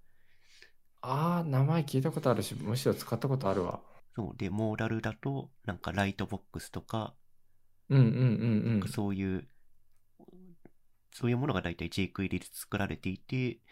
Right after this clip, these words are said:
Speaker 2: モーダルとかカルーセル表示するときは、
Speaker 1: うん。
Speaker 2: このジェイクエリー入れておけば大丈夫だよね、みたいな状態になってい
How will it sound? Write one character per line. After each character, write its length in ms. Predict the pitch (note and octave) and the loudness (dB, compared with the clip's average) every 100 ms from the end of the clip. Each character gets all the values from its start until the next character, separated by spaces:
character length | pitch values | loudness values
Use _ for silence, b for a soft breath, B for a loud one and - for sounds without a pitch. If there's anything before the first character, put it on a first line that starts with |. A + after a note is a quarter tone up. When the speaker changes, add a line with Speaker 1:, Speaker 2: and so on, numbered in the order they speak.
| b b | b b
Speaker 2:
モ 200 | G#2 G#2 | -6 -2
ー 20 | G#2+ | 2
ダ 60 | |
ル 160 | C3 A2+ | 6 6
と 80 | G2+ | 2
か 140 | E2 | -4
カ 160 | - G2 | -2 0
ル 160 | G2 | 0
ー 20 | |
セ 140 | F#2 F#2 | -2 -4
ル 80 | G2 | -4
表 160 | G2 F#2 | -4 -4
示 120 | F#2+ | -6
す 60 | - | -8
る 100 | - | -8
と 120 | A#2+ | -6
き 120 | - | -2
は、 100 | E2+ | -4
Speaker 1:
う 20 | |
ん。 20 | - | -2
Speaker 2:
こ 140 | F#2 | -2
の 180 | F#2 F2+ | -2 -2
ジ 120 | G2+ | -2
ェ 20 | |
イ 60 | F#2 | -2
ク 180 | - G#2 | -2 -2
エ 40 | |
リ 280 | F2 D#2 B1 | 0 -2 -4
ー 40 | - _ | -10 _
入 100 | F#2+ | -4
れ 100 | F2+ | -2
て 100 | G2 | -2
お 80 | F#2 | -4
け 120 | - | -4
ば 140 | F2 E2+ | -6 -4
大 180 | E2+ | -4
丈 140 | F2+ G2 | -4 -6
夫 100 | E2+ | -4
だ 80 | E2+ | -4
よ 140 | E2+ | -4
ね、 100 | G#2+ | -4
み 100 | E2+ | -6
た 120 | - | -6
い 80 | C#2 | -6
な 80 | E2+ | -6
状 180 | F2 E2+ | -8 -6
態 220 | F2 F2 | -6 -4
に 100 | F2 | -6
な 80 | E2+ | -8
っ 40 | - | -10
て 80 | - | -8
い 100 | E2+ | -8